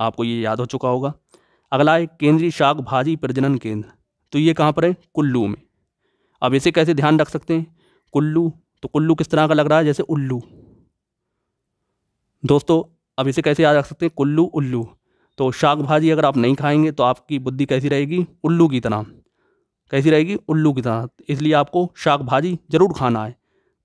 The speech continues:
तभी आपका दिमाग तेज़ होगा, वरना आप उल्लू की तरह बने रहेंगे।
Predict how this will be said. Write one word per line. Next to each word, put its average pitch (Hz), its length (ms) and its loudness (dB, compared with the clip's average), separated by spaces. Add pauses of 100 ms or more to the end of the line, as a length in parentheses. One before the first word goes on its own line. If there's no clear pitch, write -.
(260)
तभी 160 220 2
आपका 151 260 2
दिमाग 139 280 2
तेज़ 123 260 -4
होगा, 139 260 -2
वरना 143 360 0
आप 156 160 -2
उल्लू 151 240 0
की 143 80 -2
तरह 156 260 0 (160)
बने 147 200 2
रहेंगे। 110 420 -4